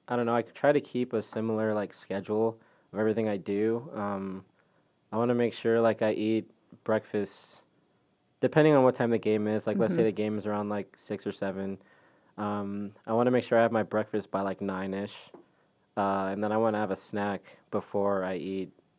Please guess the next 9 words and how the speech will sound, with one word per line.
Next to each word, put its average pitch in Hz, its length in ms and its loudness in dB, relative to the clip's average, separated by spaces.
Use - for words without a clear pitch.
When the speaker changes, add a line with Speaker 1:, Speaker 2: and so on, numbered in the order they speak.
Speaker 1:
kind 104 160 -6
of 95 100 -8
a 98 40 -2
pregame 98 420 -4
meal 98 240 -4
around 98 220 -6
three 98 140 -4
thirty. 98 400 -4
Um, 101 520 -4